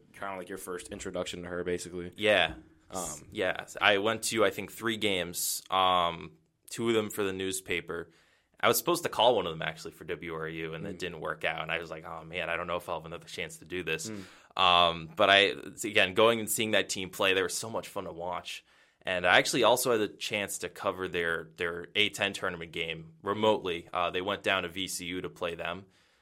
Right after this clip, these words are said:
Speaker 2: Uh, I watched from my dorm room, and I had the time of my life covering that. I wasn't even there. So,
Speaker 1: Yeah.
Speaker 2: again, that team was just so fun to watch, and I'm like, any chance I have,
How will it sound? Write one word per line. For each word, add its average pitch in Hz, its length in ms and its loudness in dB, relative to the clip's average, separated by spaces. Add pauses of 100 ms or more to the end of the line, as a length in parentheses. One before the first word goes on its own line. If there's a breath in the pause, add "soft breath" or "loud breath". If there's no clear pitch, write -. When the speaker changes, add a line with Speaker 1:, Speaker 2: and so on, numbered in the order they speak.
(180 soft breath)
Speaker 2:
Uh, - 40 0
I 90 220 6
watched 95 260 2
from 98 100 -10
my 85 140 -2
dorm 90 280 -2
room, 95 140 0
and 87 80 -4
I 107 80 8
had 117 100 6
the - 60 -4
time 98 240 2
of 90 80 -2
my 87 140 2
life 98 240 2
covering 80 340 -4
that. 80 180 -4
I 90 80 2
wasn't 87 220 -4
even 76 180 -12
there. 78 300 -2
So, - 280 -8
Speaker 1:
Yeah. 78 40 -12 (460 soft breath)
Speaker 2:
again, 82 180 2
that 92 160 4
team 104 180 -4
was 95 120 -4
just 87 140 -8
so 101 120 0
fun 95 240 -2
to 85 80 -4
watch, 82 400 0
and 87 80 -10
I'm 82 100 -10
like, 80 200 -6
any 101 140 -4
chance 98 280 -2
I 92 80 -2
have, 85 320 -2